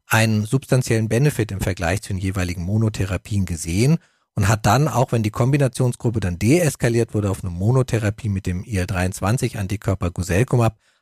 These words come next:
auch nach einem Jahr noch immer einen therapeutischen Benefit gesehen. Und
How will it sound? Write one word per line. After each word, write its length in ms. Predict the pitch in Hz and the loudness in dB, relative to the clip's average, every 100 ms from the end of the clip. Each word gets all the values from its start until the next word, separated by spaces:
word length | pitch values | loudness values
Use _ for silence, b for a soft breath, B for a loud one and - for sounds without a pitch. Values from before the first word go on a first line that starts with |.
| - | 0
auch 160 | 123 | 2
nach 160 | 151 123 | 4 2
einem 320 | 101 139 135 | 2 4 4
Jahr 320 | 113 120 117 | 4 2 2
noch 180 | 85 104 | -2 -8
immer 380 | - 139 143 131 | 0 2 4 2
einen 80 | 113 | -2
therapeutischen 640 | 110 107 104 101 104 107 95 | -2 0 0 -2 -4 -4 0
Benefit 480 | 104 131 - 80 | 2 2 0 -6
gesehen. 320 | - - 76 76 | -8 -6 -4 -4
Und 160 | 76 | -8